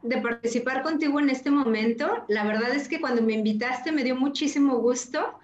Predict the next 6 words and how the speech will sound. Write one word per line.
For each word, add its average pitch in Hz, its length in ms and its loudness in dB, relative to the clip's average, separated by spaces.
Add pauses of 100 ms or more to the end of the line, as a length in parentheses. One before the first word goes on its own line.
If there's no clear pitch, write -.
(480)
Y 262 380 4
lo 262 180 2
primero 277 380 0
que 339 100 -2
recordé 262 720 -2 (140)
fue 330 360 -2